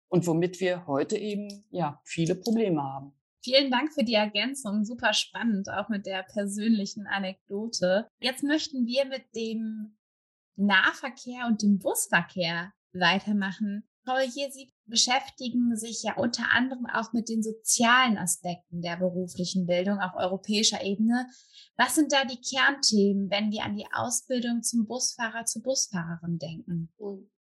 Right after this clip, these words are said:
Speaker 1: Ich hatte das ja vorhin schon mal kurz angesprochen. Äh, das Fahrverhalten ist natürlich ein ganz wesentlicher Punkt, und zwar der defensive Fahrstil. Den möchten wir natürlich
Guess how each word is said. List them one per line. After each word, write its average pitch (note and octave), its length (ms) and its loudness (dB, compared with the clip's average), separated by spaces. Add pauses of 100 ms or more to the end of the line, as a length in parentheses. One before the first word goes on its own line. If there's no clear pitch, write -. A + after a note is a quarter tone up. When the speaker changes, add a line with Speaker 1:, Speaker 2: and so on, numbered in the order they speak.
(460)
Speaker 1:
Ich G#3+ 160 2
hatte B3 220 2
das A3 240 4
ja G#3 120 -2
vorhin G#3+ 400 2
schon G3 200 0
mal F#3+ 180 -2
kurz F3+ 320 -4
angesprochen. A3+ 920 -2 (160)
Äh, F3 260 2
das G3 240 0
Fahrverhalten D#3+ 960 -2
ist E3+ 220 -2
natürlich E3+ 880 -2 (180)
ein D#3+ 240 0
ganz F3 360 0
wesentlicher D#3+ 580 -4
Punkt, G3+ 580 -2 (180)
und E3 180 4
zwar E3+ 520 0 (100)
der D3+ 180 0
defensive F3 840 0
Fahrstil. E3 880 0 (180)
Den G3 380 0
möchten F3+ 460 -2
wir F#3+ 140 0
natürlich E3 720 -6